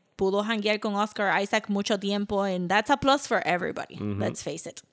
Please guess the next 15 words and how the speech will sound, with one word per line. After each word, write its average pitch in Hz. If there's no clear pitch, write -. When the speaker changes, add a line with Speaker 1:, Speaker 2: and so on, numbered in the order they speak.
Speaker 1:
Pero 233
Finn 254
es 262
el 254
único 277
personaje 285
afro 240
Speaker 2:
Británico, -
Speaker 1:
galáctico. -
Speaker 2:
él 104
es -
Speaker 1:
Sí, -
Speaker 2:
británico. 240
Speaker 1:
el 226
actor 220